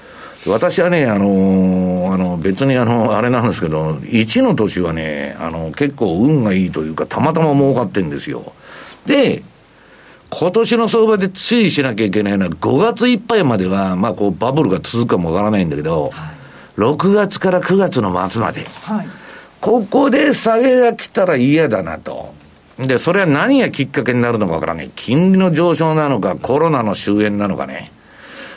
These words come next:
Speaker 1: まあ、いろいろ、まあ、あるんですけど、うーん、まあ、ちょっとこの、今年はだから買いで勝負するなら前半かなというふうに思ってます。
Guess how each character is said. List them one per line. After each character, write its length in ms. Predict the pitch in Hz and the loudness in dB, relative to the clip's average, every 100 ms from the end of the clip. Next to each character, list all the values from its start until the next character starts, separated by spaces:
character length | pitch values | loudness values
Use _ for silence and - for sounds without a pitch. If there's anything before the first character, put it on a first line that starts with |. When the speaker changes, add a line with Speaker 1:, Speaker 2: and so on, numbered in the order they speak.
| - | -8
Speaker 1:
ま 100 | 123 | -4
あ、 40 | |
い 120 | 101 98 | 0 2
ろ 140 | 139 | 4
い 20 | |
ろ、 340 | 143 143 139 139 | 4 4 4 2
ま 500 | 139 120 92 87 90 | 0 -2 -4 -6 -4
あ、 20 | |
あ 60 | 131 | 0
る 100 | 131 | 0
ん 80 | |
で 80 | 92 | -2
す 80 | 76 | -6
け 80 | 78 | -4
ど、 320 | 82 165 190 - - - - - | -2 0 -2 -6 -20 -20 -20 -8
う 40 | 98 | -2
ー 760 | 101 101 101 101 101 101 98 | 0 2 2 2 2 2 2
ん、 100 | 98 | 2
ま 140 | 117 98 | 0 -2
あ、 60 | |
ち 120 | 90 131 | -2 -4
ょ 60 | |
っ 20 | |
と 140 | 120 92 | -2 -4
こ 140 | - | -2
の、 440 | 117 117 117 113 107 - - | 0 2 2 0 -4 -18 -12
今 180 | - 110 | -4 -2
年 300 | 135 127 147 | 0 0 0
は 80 | 135 | 0
だ 100 | 127 | 0
か 80 | |
ら 120 | 113 - | -2 -2
買 400 | - 131 151 160 | -2 0 2 2
い 40 | |
で 160 | 160 170 | 2 2
勝 320 | - 175 156 | 2 2 4
負 100 | 139 | 2
す 120 | 139 | 2
る 100 | 151 | 2
な 100 | 208 | 2
ら 100 | 180 | 2
前 260 | 92 107 110 | 0 0 2
半 200 | 131 143 | 2 0
か 100 | 139 | -2
な 100 | 98 | -4
と 100 | - - - - - | -10 -20 -20 -10 0
い 60 | |
う 80 | 208 | 2
ふ 40 | 185 | 4
う 20 | |
に 100 | 185 | 4
思 160 | 113 | 2
っ 40 | 92 | 0
て 120 | - | -4
ま 140 | - | -14
す。 220 | - - | -16 -20